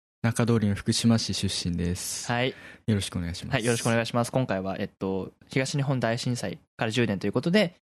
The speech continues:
Speaker 2: まあ、震災に関連したことをいろいろ聞いていこうかなと思います。
Speaker 1: はい、お願いします。
Speaker 2: えっと、まあ、まずな、なんだけど、まあ、他の人にも聞いてるんだけど、えっと、本当に発生した当時、その揺れてる瞬間っ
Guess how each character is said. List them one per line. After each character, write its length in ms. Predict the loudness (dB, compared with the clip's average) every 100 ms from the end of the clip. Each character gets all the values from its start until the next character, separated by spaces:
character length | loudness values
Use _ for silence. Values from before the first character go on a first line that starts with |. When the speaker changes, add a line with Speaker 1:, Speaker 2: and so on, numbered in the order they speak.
| _ _ _
Speaker 2:
ま 60 | 0
あ、 40 |
震 180 | 2 4
災 100 | 4
に 80 | 2
関 200 | 2 4
連 120 | 2
し 80 | 2
た 160 | -2
こ 120 | -2 -2
と 200 | 2 2
を 80 |
い 60 | 4
ろ 80 | 2
い 40 |
ろ 220 | 2 -4 -10 _ -8
聞 140 | 0
い 20 |
て 80 | 2
い 60 | 2
こ 80 | 2
う 20 |
か 80 | 2
な 140 | 0
と 100 | -2 -6
思 160 | 2 4
い 40 |
ま 220 | 4 4 2
す。 300 | -2 -2 2
Speaker 1:
は 80 |
い、 120 | 2 0 -20 _ -10
お 60 |
願 140 | -6 -4
い 40 |
し 140 | -2 -2
ま 140 | -2
す。 500 | -2 -6 -6 -6 -10 -4 0
Speaker 2:
え 100 | 0
っ 40 |
と、 220 | 2 0
ま 100 | 2
あ、 40 | 4
ま 120 | 2
ず 260 | 2 2 0
な、 140 | 0 _ -8 -2
な 140 | 2
ん 80 | 2
だ 60 |
け 80 | 0
ど、 260 | 0 0 2
ま 180 | 2 2
あ、 60 |
他 200 | 0 -2
の 80 | 0
人 100 | 2
に 80 | 0
も 100 | 0
聞 140 | -4
い 60 | -2
て 80 | 0
る 100 | 0
ん 60 |
だ 80 | 0
け 80 | -2
ど、 200 | -4 -4 -8 _ _ _ _ _ _ -12
え 60 |
っ 20 | -12
と、 100 | 0
本 180 | 2 2 -2 0
当 80 | 2
に 80 | 4
発 200 | 2 0
生 360 | 2 4 4
し 80 | 4
た 120 | 0
当 300 | 0 2 4
時、 180 | 2 -4 -4
そ 100 | -2
の 60 |
揺 220 | 2 4
れ 100 | 4
て 160 | 4 4
る 80 | 4
瞬 340 | 4 4 4
間 200 | 4
っ 40 | 2